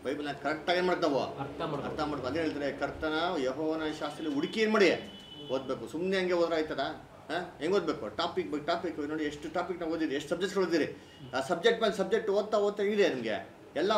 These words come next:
Speaker 1: ಪಾಯಿಂಟ್ಸ್ಗಳು ಕ್ಲಿಯರ್ ಆಗ್ತಾ ಇದೆಯಾ? ಒಂದೊಂದೇ ಪಾಯಿಂಟ್ಸ್ಗಳು ಕ್ಲಿಯರ್ ಆಗ್ತಾ ಹೊಡಿತೀವಿ. ಹೆಂಗಿದೆ ಆ ಥರ ಓದ್ಬೇಕು. ಟಾಪಿಕಲ್ ಸ್ಟಡಿ ಮಾಡಿದ್ರೆ ಫ್ರೂಟ್ಫುಲ್. ಒಂದೊಂದೇ ಟಾಪಿಕ್ ಎತ್ತು ಹೋದ್ರೆ ನಮ್ಗೆ ಏನಾಗ್ತದೆ, ಬೈಬಲ್ ಇದ್ರ ಬಗ್ಗೆ ಏನ್ ಹೇಳ್ತಾರೆ ಸಂಪೂರ್ಣವಾಗಿ ಅಂತ ಪಿಕ್ಚರ್ ಆಗ್ತದೆ ನಮ್ಗೆ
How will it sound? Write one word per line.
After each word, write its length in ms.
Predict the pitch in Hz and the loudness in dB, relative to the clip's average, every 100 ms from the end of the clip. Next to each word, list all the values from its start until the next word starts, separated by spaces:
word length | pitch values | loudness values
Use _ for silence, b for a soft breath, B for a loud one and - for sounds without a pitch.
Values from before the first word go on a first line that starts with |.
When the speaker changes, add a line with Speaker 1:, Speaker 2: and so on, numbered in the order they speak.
| 208 | 2
Speaker 1:
ಪಾಯಿಂಟ್ಸ್ಗಳು 300 | 226 226 202 | 2 2 2
ಕ್ಲಿಯರ್ 160 | 208 233 | 4 4
ಆಗ್ತಾ 160 | 226 208 | 4 0
ಇದೆಯಾ? 180 | 180 220 131 107 117 165 | 2 0 0 -4 0 2
ಒಂದೊಂದೇ 380 | 220 254 254 262 - | 4 4 6 4 4
ಪಾಯಿಂಟ್ಸ್ಗಳು 360 | 220 226 220 202 | -2 -2 -2 -2
ಕ್ಲಿಯರ್ 160 | 196 | -2
ಆಗ್ತಾ 140 | 190 190 | -2 -2
ಹೊಡಿತೀವಿ. 200 | 156 143 | -4 -4
ಹೆಂಗಿದೆ 200 | 156 139 107 143 | -2 0 0 0
ಆ 20 | 147 | 0
ಥರ 80 | 156 156 | 0 -2
ಓದ್ಬೇಕು. 300 | 139 127 104 - | -2 -6 -8 0
ಟಾಪಿಕಲ್ 520 | 175 208 214 - 196 165 | 0 0 -4 -2 -2 -2
ಸ್ಟಡಿ 180 | 165 175 156 | 0 0 0
ಮಾಡಿದ್ರೆ 340 | 147 151 131 143 147 B B B - | 0 0 0 -4 -8 B B B -2
ಫ್ರೂಟ್ಫುಲ್. 420 | 180 202 202 160 104 - 104 151 | 4 4 4 -2 -2 -8 -2 0
ಒಂದೊಂದೇ 300 | 165 160 196 180 | 2 2 2 2
ಟಾಪಿಕ್ 300 | 170 180 160 | -2 -2 -6
ಎತ್ತು 160 | 156 143 143 | -6 -4 -4
ಹೋದ್ರೆ 160 | 160 | -2
ನಮ್ಗೆ 140 | 147 156 | -2 -2
ಏನಾಗ್ತದೆ, 260 | 170 117 95 - B B - | -2 -4 -6 -8 B B 0
ಬೈಬಲ್ 320 | 185 320 311 240 | 4 6 6 6
ಇದ್ರ 120 | 196 | 6
ಬಗ್ಗೆ 140 | 226 214 226 | 4 6 6
ಏನ್ 100 | 269 | 6
ಹೇಳ್ತಾರೆ 240 | 208 220 208 | 4 0 -4
ಸಂಪೂರ್ಣವಾಗಿ 380 | 202 262 254 240 | -2 0 2 4
ಅಂತ 100 | 226 226 180 156 | 2 0 -4 -4
ಪಿಕ್ಚರ್ 260 | 196 262 240 | -2 0 2
ಆಗ್ತದೆ 160 | 208 185 | 2 2
ನಮ್ಗೆ 240 | 135 107 | 2 0